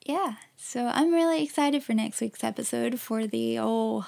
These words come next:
Hufflepuffies. So I guess that means we are gonna finish out this series with Gryffindor. So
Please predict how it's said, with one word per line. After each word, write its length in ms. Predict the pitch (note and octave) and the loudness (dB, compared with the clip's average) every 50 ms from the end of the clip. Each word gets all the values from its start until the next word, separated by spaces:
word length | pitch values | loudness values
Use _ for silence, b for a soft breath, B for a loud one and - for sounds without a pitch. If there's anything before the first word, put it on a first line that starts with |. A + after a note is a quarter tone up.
| - - - | -8 -6 -4
Hufflepuffies. 920 | - C4 - - A3+ A3 - A#3+ A#3 A3 - - C#4 D#4 F4 F4 - - - | -2 -2 -2 -2 -4 -2 -2 -2 -2 -2 0 0 2 2 2 0 -2 0 4
So 80 | - | 6
I 80 | C4+ C4+ | 6 8
guess 220 | A#3+ C4 C#4 D#4 D4 | 8 6 6 6 6
that 180 | D4 C#4+ C#4 | 4 4 4
means 320 | C#4 C4+ C4 C4 B3+ A#3+ A#3+ | 4 4 6 6 4 4 4
we 200 | A#3 B3+ B3+ B3+ | 4 6 6 6
are 80 | B3+ | 6
gonna 200 | A3+ A#3+ A#3 A#3 | 4 4 2 2
finish 380 | A3 - - A3+ A3 A3+ A3 - | 2 0 0 2 2 2 2 4
out 260 | A3 G#3+ G#3+ - - | 4 4 4 2 2
this 180 | - A3 A3 - | 0 0 0 0
series 560 | - - - A3 - G#3+ - - A3 G#3+ - | -2 -4 -2 0 0 0 2 0 0 -2 -2
with 340 | A3+ G#3+ G#3+ - - - - | -2 -2 -2 -2 -2 -6 -6
Gryffindor. 720 | - - A#2 - - - D2 - - G1+ - - - C4+ C4 | -6 -4 -4 -4 -2 -2 -2 -2 -2 -4 -6 -6 -8 -8 -10
So 520 | - - - - - - - - - B3+ | -10 -8 -8 -8 -10 -10 -12 -12 -12 -14